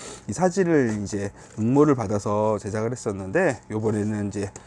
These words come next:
매장에서도 판매가 가능할 수 있도록 이런 식으로 협회에서 저작권이 있는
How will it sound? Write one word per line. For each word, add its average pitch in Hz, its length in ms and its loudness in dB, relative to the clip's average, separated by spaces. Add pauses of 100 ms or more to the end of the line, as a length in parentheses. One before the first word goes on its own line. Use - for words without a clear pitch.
(320)
매장에서도 120 500 2
판매가 160 360 0
가능할 104 460 -2
수 - 180 -10
있도록 120 500 -2 (380)
이런 104 180 -2
식으로 101 300 -6
협회에서 180 540 0
저작권이 107 520 -4
있는 147 320 -2